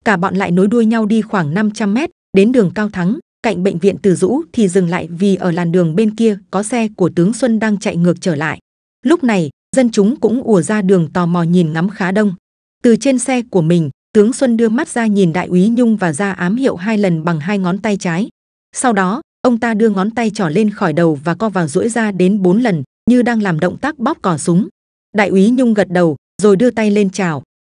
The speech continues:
Đoàn xe lại tiếp tục đi tới gần đường tàu hỏa thì dừng lại trước barrier, vì lúc đó sắp có đoàn tàu đi qua. Tranh thủ thời gian,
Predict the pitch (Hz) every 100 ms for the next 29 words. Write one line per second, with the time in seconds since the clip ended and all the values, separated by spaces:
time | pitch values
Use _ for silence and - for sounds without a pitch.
0 | _ 202 220 202 269 262 240 170 285 302
1 | 220 214 226 214 190 247 220 180 185 -
2 | 190 170 185 139 202 185 185 175 185 -
3 | 320 349 220 220 214 196 202 196 180 -
4 | 175 160 185 175 - 180 175 214 320 -
5 | 196 214 202 151 175 151 180 190 196 175
6 | 143 _ _ _ _ 294 262 214 175 190
7 | 160 214 208